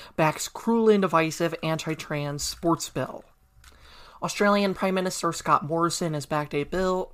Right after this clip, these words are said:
<clears throat> that would make it easier for athletic organizations and clubs to exclude trans people from sports.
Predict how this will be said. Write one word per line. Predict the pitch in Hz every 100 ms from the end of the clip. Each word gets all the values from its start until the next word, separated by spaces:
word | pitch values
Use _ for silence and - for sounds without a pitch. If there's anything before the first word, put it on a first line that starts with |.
| -
<clears throat> | _ -
that | - 214 - - - - - - - -
would | 190 175
make | 190 202
it | 208 185
easier | 180 185 170 170
for | 165 160
athletic | 147 - 147 147
organizations | 147 143 143 139 156 147 - 151 147 - - _ _
and | 214 208
clubs | - 170 175 170 - - - -
to | -
exclude | 180 - 208 220
trans | - 185 170
people | - 160 151 151
from | 151 139 135
sports. | - - 170 139 - - - -